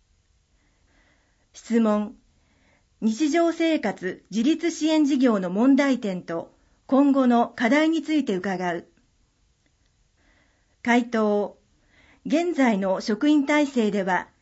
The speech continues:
新規の需要に応えられなくなっていること。利用者の一部が病気等の進行により、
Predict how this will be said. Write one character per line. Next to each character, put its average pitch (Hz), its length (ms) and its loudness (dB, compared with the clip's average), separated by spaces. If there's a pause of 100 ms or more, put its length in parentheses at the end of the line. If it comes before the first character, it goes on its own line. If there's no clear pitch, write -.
(180)
新 359 260 -4
規 359 140 0
の 233 120 4
需 202 180 -2
要 226 200 0
に 220 280 -2
応 247 180 -4
え 320 140 2
ら 311 120 2
れ 320 120 0
な 320 120 -2
く 247 120 -2
な 233 120 2
っ 233 40 -6
て 208 140 -8
い 208 60 -4
る 202 120 -4
こ 196 120 -10
と。 190 300 -8 (1120)
利 233 120 4
用 330 140 4
者 294 140 -2
の 214 100 2
一 208 220 -4
部 190 100 -6
が 180 220 -6 (340)
病 302 240 2
気 - 120 -14
等 302 240 2
の 185 80 0
進 220 280 -2
行 220 220 -2
に 208 80 0
よ 196 140 -4
り、 190 240 -10